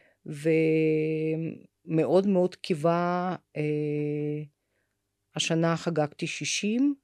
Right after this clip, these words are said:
ומאוד מאוד קיווה שהוא יגיע ליום הולדת שלי, ובאמת לחגוג ביחד עם כל החברים. וממש, אה, שבועיים לפני יום הולדת שלי הוא נפטר בבית.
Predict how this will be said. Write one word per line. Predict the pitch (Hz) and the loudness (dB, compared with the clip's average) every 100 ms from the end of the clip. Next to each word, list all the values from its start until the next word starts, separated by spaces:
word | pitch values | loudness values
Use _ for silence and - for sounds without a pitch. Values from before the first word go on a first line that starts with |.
| _ | _
ומאוד | 160 143 147 156 151 151 147 147 - 151 165 185 | -12 -6 0 2 4 2 0 -2 -4 0 2 2
מאוד | 180 175 | 0 -2
קיווה | - - 156 160 | -4 -4 -2 -2
שהוא | - 160 156 160 | -2 -2 0 0
יגיע | 151 143 160 156 | 0 0 2 2
ליום | 151 147 | 2 2
הולדת | 143 151 185 240 | 2 0 -2 -6
שלי, | - 262 254 262 208 165 151 147 147 147 - _ _ - | -4 -2 0 0 0 0 0 0 -2 -4 -10 _ _ -6
ובאמת | 156 151 165 - 165 | -4 -2 -4 -2 -2
לחגוג | 151 135 156 147 | 0 -2 -4 2
ביחד | 156 156 165 | 2 2 0
עם | 151 | -4
כל | 147 160 | 0 0
החברים. | 156 - 151 147 175 254 277 - - - _ _ _ - | 0 -2 -2 0 0 0 -2 -8 -20 -20 _ _ _ -16
וממש, | 160 143 147 151 151 147 147 147 - 160 160 170 - 202 | -14 -8 -2 0 0 -2 -4 -6 -4 -4 -2 -4 -2 0
אה, | 180 160 156 151 151 | 2 0 -2 -6 -8
שבועיים | - 160 156 170 156 | -6 -2 0 0 -2
לפני | 151 - 156 | -6 -6 -4
יום | 151 | -2
הולדת | 147 151 151 | -2 -2 -4
שלי | 147 147 139 | -6 -4 -2
הוא | 143 | -4
נפטר | 139 127 - 131 160 214 - | -6 -8 -8 -6 -6 -8 -10
בבית. | 147 143 131 123 208 - | -8 -4 -2 -2 -4 -8